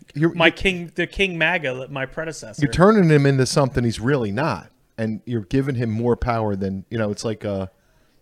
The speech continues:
Speaker 1: in Star Wars, "Strike me down, you will make me stronger."
Speaker 2: Yeah.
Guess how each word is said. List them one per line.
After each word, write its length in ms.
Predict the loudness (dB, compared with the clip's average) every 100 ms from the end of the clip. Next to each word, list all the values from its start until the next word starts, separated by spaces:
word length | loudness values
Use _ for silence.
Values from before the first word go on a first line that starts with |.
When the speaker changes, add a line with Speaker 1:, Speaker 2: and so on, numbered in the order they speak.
| -16
Speaker 1:
in 120 | -14
Star 320 | -6 -2 -2
Wars, 260 | -2 -6 -8
"Strike 400 | -12 -12 -16 -14
me 100 | -12
down, 300 | -12 -12 -14
you 120 | -12
will 100 | -12
make 240 | -12 -12 -14
me 80 |
stronger." 640 | -14 -14 -12 -12 -14 -18 _
Speaker 2:
Yeah. 240 | -10 -10